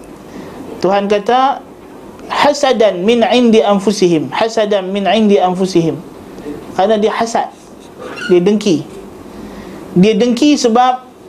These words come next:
Nabi tak datang, Nabi yang terakhir tidak datang daripada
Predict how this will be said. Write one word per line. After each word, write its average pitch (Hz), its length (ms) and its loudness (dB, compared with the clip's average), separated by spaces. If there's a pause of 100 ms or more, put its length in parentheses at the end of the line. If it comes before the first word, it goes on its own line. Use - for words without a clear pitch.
(140)
Nabi 247 480 2
tak - 180 -2
datang, 220 380 0
Nabi 233 400 2
yang 214 160 0
terakhir 226 640 2 (800)
tidak 220 320 2
datang 233 480 0
daripada 208 640 2